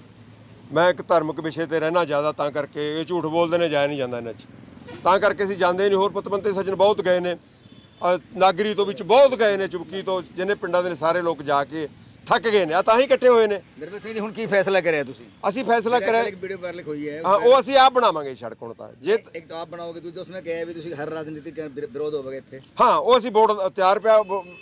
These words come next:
Speaker 1: ਲੈ ਆਓ ਗੱਡੀ 'ਚੋਂ ਕੱਢ ਕੇ,
Speaker 2: ਹਾਂ,
Speaker 1: ਉਹ ਅਸੀਂ ਬੈਨਰ ਛਪਾ ਲਿਆ।
Speaker 2: ਠੀਕ ਹੈ।
Speaker 1: ਬਾਕੀ ਜਿੰਨੇ ਪਿੰਡ ਆਏ ਨੇ,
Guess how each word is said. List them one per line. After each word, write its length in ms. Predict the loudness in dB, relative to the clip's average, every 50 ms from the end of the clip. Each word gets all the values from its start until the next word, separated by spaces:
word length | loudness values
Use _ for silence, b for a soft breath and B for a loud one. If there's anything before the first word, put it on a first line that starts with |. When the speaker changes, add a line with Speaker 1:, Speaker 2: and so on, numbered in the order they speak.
| -14 -2
Speaker 1:
ਲੈ 180 | 2 4 6
ਆਓ 100 | 6 6
ਗੱਡੀ 200 | 6 4 2 0
'ਚੋਂ 100 | -2 -2
ਕੱਢ 180 | -2 0 -2 0
ਕੇ, 140 | -2 -4 -6
Speaker 2:
ਹਾਂ, 240 | -8 -12 -20 -20 -20 -10 -6
Speaker 1:
ਉਹ 200 | -2 -2 -2 0
ਅਸੀਂ 160 | 0 -2 0
ਬੈਨਰ 280 | 2 2 2 2 0
ਛਪਾ 260 | -4 -2 0 2 2 4
ਲਿਆ। 260 | 4 4 2 2 0 -4 -14
Speaker 2:
ਠੀਕ 200 | -20 -20 -18 -20
ਹੈ। 100 | -20 -20 -20 _ _ _ 0
Speaker 1:
ਬਾਕੀ 240 | 2 2 2 2 -2
ਜਿੰਨੇ 220 | 0 4 4 4
ਪਿੰਡ 240 | 6 6 4 6 6
ਆਏ 200 | 6 8 8 8
ਨੇ, 220 | 6 6 4 2